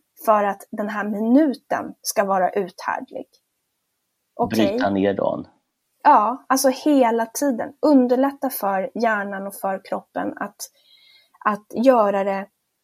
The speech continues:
Speaker 1: hela tiden, att du är i kontroll. För det är det det handlar om. För lägger du ut kontrollen på någon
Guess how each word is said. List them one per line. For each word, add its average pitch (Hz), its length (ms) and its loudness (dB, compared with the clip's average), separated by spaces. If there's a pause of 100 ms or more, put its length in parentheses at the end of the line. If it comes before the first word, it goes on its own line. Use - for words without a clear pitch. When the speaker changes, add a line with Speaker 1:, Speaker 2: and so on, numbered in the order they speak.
(200)
Speaker 1:
hela 233 280 4
tiden, 202 360 -4
att 196 100 -8
du 208 300 -2
är 196 160 0
i 190 80 -4
kontroll. - 680 0 (520)
För 226 60 -6
det 220 60 -2
är 214 60 -2
det 254 160 8
det 240 60 2
handlar 240 360 -2
om. 190 120 -4
För - 100 -6
lägger 240 280 4
du 247 160 2
ut 320 280 0
kontrollen 208 560 0
på 202 100 -10
någon 214 160 -6